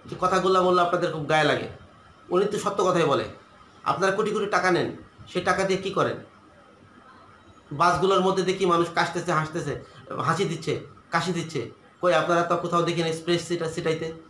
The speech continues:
কোথাও তো দেখি নাই কোনো বাস নিরাপদ করতে, ধুইতে।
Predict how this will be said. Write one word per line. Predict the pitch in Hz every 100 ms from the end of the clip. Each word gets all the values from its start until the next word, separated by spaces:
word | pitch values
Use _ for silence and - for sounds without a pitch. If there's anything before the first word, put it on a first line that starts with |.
| - _
কোথাও | 165 175
তো | 170
দেখি | 165 165 170
নাই | 165 165
কোনো | 160
বাস | 151 147 -
নিরাপদ | 165 160 160 151
করতে, | 156 156 147
ধুইতে। | 147 147 160